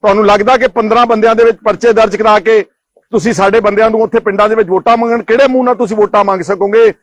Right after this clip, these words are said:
ਇਸ ਲਈ ਇਹਦਾ ਅੱਜ ਜੋ ਇਹਨਾਂ ਨੇ, ਅ, ਗੈਰ ਕਾਨੂੰਨੀ, ਗੈਰ ਸੰਵਿਧਾਨਕ ਔਰ ਜ਼ਾਲਮਾਨਾ ਕਦਮ ਲਿਆ,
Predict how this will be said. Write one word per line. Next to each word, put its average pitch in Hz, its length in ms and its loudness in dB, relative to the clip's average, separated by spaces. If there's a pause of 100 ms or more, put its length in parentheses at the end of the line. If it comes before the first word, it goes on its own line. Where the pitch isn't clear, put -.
(360)
ਇਸ 190 120 0
ਲਈ 233 140 -2
ਇਹਦਾ 226 400 2 (160)
ਅੱਜ 220 100 -2
ਜੋ 233 300 2
ਇਹਨਾਂ 226 280 0
ਨੇ, 226 280 -4 (380)
ਅ, 208 300 2 (560)
ਗੈਰ 220 280 2
ਕਾਨੂੰਨੀ, 226 680 -2 (460)
ਗੈਰ 240 280 2
ਸੰਵਿਧਾਨਕ 226 760 0 (500)
ਔਰ 220 240 2
ਜ਼ਾਲਮਾਨਾ 247 580 2
ਕਦਮ 233 400 0
ਲਿਆ, 233 360 2